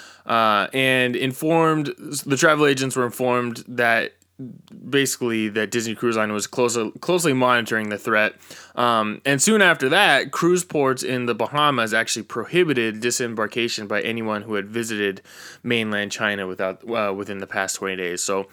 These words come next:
really starting to, uh, ramp up the information in, in January about the threat of the coronavirus. Um,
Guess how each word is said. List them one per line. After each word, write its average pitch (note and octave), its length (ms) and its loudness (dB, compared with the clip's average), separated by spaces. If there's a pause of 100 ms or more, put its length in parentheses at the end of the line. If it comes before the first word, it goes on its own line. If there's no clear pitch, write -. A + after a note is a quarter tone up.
(400)
really F3 360 6
starting D#3 420 2
to, C#3+ 460 4
uh, B2+ 260 0
ramp D3 420 2
up C#3+ 200 2
the C3+ 140 0
information B2+ 880 -2
in, A#2 300 -4
in A#2 320 -6
January A#2 640 0
about G#2+ 440 0
the A2 100 -4
threat G#2+ 420 -2
of G#2 160 -6
the G#2+ 80 -4
coronavirus. G#2 800 -2 (400)
Um, G2 480 -2